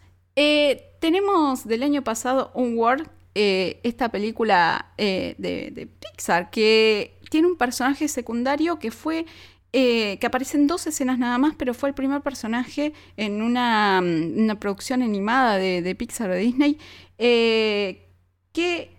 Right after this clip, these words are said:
agarra y se identifica como parte del colectivo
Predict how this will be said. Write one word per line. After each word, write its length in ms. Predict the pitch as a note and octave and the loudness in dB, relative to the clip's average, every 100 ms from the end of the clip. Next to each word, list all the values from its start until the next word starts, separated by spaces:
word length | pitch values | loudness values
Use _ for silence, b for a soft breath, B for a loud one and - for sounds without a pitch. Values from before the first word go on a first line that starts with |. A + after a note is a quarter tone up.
| _ _ _ _ _ | _ _ _ _ _
agarra 600 | C#4+ D#4 F4 F4 F4 - - | -2 0 0 2 0 0 -2
y 180 | C4 | -4
se 200 | C#4 D4 | 0 0
identifica 720 | C#4+ C#4 C4 C4 C#4 D4 D4 C#4+ | 2 2 2 0 -4 -4 -2 0
como 160 | B3 | 0
parte 220 | A#3+ B3 C4 | -2 -2 -2
del 120 | A#3+ | -2
colectivo 640 | G#3+ G#3 - C#4 D#4+ | -4 -6 -4 -2 0